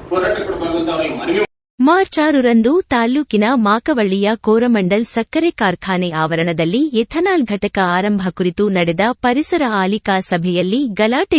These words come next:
Speaker 2: ಗದ್ದಲ ನಡೆಸಿ ಪರಿಸರ ಆಲಿಕಾ ಸಭೆಯನ್ನು ಹಾಳುಗೆಡವಿದ್ದವರು ಕಬ್ಬು ಬೆಳೆಗಾರರಲ್ಲ. ಅಂದಿನ ಸಭೆಯಲ್ಲಿ ಭಾಗವಹಿಸಿ ಗಲಾಟೆ ಹಬ್ಬಿಸಿದ ಸ್ವಯಂ ಘೋಷಿತ ಹೋರಾಟಗಾರರಾದ ಪುಟ್ಟೇಗೌಡ,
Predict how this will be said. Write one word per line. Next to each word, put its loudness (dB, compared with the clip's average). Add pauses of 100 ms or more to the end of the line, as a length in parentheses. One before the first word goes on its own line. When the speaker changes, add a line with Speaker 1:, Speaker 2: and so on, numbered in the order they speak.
Speaker 2:
ಗದ್ದಲ 0 (120)
ನಡೆಸಿ 0 (220)
ಪರಿಸರ 0 (180)
ಆಲಿಕಾ 0 (140)
ಸಭೆಯನ್ನು 0 (160)
ಹಾಳುಗೆಡವಿದ್ದವರು 0 (160)
ಕಬ್ಬು 2
ಬೆಳೆಗಾರರಲ್ಲ. 0 (320)
ಅಂದಿನ 4 (100)
ಸಭೆಯಲ್ಲಿ 2 (200)
ಭಾಗವಹಿಸಿ 0 (220)
ಗಲಾಟೆ 0 (100)
ಹಬ್ಬಿಸಿದ 0 (140)
ಸ್ವಯಂ 2 (140)
ಘೋಷಿತ 0 (200)
ಹೋರಾಟಗಾರರಾದ 0 (180)
ಪುಟ್ಟೇಗೌಡ, 0